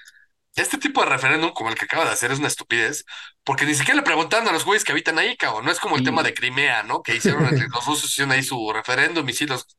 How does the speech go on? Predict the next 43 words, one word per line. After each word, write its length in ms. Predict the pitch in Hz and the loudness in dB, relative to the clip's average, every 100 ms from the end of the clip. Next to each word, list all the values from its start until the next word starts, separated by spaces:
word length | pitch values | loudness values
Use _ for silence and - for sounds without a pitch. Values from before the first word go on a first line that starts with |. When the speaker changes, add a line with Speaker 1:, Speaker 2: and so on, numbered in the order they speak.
| - - - - | -18 -18 -20 -8
Speaker 1:
los 200 | 117 - | -6 -2
crimeanses, 800 | 120 123 135 147 143 160 139 127 | -2 0 2 2 0 -2 -2 -4
este, 420 | 123 117 - 117 | -4 -4 -6 -6
dijeron 300 | 113 143 139 | -2 -2 -4
que 120 | - | -6
quieren 200 | 135 127 | -4 -2
ser 160 | 123 117 | -2 -4
rusos, 320 | 117 - - | -6 -8 -6
¿no? 140 | - - - - - | -6 -6 -12 -18 -8
Speaker 2:
Ah. 80 | - | -6
Speaker 1:
Aquí 160 | - 196 | -2 0
no, 140 | 214 | 2
aquí 160 | 175 226 | 2 2
le 80 | 240 | 2
preguntaron 360 | - 139 175 | 0 0 -2
a, 240 | 151 127 123 | -2 0 -2
a 40 | |
los 120 | 131 | -2
venezolanos 720 | 127 123 127 147 175 175 294 - - - - | -2 -2 0 0 2 2 0 -8 -16 -16 -4
si 180 | 147 | -2
quieren 220 | 135 190 196 | 0 0 0
que 100 | 143 | -2
sus 200 | 151 135 | 0 -2
ven-, 200 | 147 139 | -2 -4
vecinos 400 | 147 139 214 185 | -4 -2 0 0
sean 160 | 156 156 | 0 0
venezolanos, 640 | 151 151 175 202 165 - | 0 0 2 2 0 0
güey. 140 | 139 | 2
Speaker 2:
Ujú. 100 | 117 | 4
Speaker 1:
¿No 80 | 131 | 6
crees 200 | 135 135 | 4 2
la 80 | - | 2
reverenda 320 | - 147 180 | 2 2 2
mamada? 360 | 160 233 - - - | 2 0 -2 -4 -4
Speaker 2:
<laughs> 80 | |
Es 100 | 135 | 0
una 160 | 127 117 | 2 2
pendejada, 400 | 123 123 233 110 | 0 0 0 0
güey. 160 | 55 - 120 _ - - _ _ _ _ _ _ - - | -4 -10 -18 _ -20 -20 _ _ _ _ _ _ -12 -2
Speaker 1:
Ahora, 340 | 135 135 - | 0 0 0
esa 280 | 151 175 285 | 0 2 2
zona 380 | - 220 175 143 | 2 2 2 0
de, 120 | 127 | 0